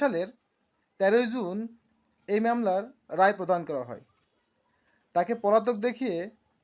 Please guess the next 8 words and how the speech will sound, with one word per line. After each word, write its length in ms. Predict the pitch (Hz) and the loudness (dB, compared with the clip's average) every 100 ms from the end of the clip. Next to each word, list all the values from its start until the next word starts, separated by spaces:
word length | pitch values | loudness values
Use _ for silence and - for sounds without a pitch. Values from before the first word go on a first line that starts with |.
| _ _ - | _ _ -4
আদালত 400 | 175 220 175 226 - _ _ _ _ - | 0 0 -2 -4 -8 _ _ _ _ -6
ছয় 180 | 180 190 | 0 0
বছরের 420 | 214 214 240 180 196 220 _ _ _ - | -2 -4 -2 -2 -6 -16 _ _ _ -4
সশ্রম 360 | 185 185 226 220 | -4 -2 -4 0
কারাদণ্ড 340 | 208 214 220 180 214 - _ _ _ _ - | 2 2 -2 -4 -8 -12 _ _ _ _ -10
প্রদান 240 | 175 185 160 | -2 -2 -2
করেন। 200 | 127 110 - _ _ _ _ _ _ _ _ _ _ _ _ _ _ _ _ _ _ _ _ 494 _ _ _ _ _ _ _ _ _ _ _ _ _ _ _ _ _ _ _ _ - | -10 -10 -16 _ _ _ _ _ _ _ _ _ _ _ _ _ _ _ _ _ _ _ _ _ _ _ _ _ _ _ _ _ _ _ _ _ _ _ _ _ _ _ _ _ -6
একই 260 | 196 240 | -4 -2